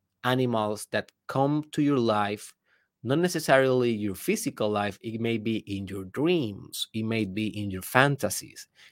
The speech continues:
It may be in your art, in your visions, in meditation, right? In your psychedelic state of consciousness, for example, also. In every, uh, altered state of consciousness, they can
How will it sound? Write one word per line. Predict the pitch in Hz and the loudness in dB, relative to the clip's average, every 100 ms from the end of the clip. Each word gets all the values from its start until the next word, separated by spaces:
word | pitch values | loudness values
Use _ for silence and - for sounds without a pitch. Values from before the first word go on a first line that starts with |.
| - | -2
It | 110 | 2
may | 117 113 | 4 4
be | 101 117 113 113 104 - - | 4 4 4 4 0 -8 -2
in | 110 104 | 0 2
your | 101 - - | 0 -2 6
art, | 151 147 190 - - | 10 10 8 -14 -6
in | 120 117 | -2 0
your | 104 98 98 | 0 0 4
visions, | 143 156 - 104 90 - | 4 4 2 0 0 -4
in | 110 | -2
meditation, | 101 101 92 98 95 - 98 - | 0 -2 -2 -2 -2 -4 -10 -4
right? | 107 107 - - | -4 -4 -8 0
In | 113 | 2
your | 110 | 2
psychedelic | - 131 131 135 107 123 123 120 - | 6 6 6 4 6 8 8 6 -2
state | - 110 | -2 -2
of | 107 - | -2 -4
consciousness, | - 156 160 - 104 101 98 - | 4 4 4 -4 -6 -6 -10 -8
for | 107 | -6
example, | 98 - 98 98 - - _ _ | -6 -6 -8 -8 -12 -14 _ _
also. | - - - - _ _ - - - | -10 -8 -8 -10 _ _ -20 -16 -4
In | 107 - | -4 6
every, | 147 143 147 139 127 120 _ _ _ - | 6 8 8 8 4 -2 _ _ _ 4
uh, | 117 113 - | 6 6 6
altered | 135 143 - 120 | 4 4 2 0
state | - 127 123 | 2 4 4
of | - | 4
consciousness, | 139 143 - 120 113 104 - | 2 2 0 -6 -4 -6 -2
they | 117 120 | -2 -2
can | 120 107 104 | 0 -2 -2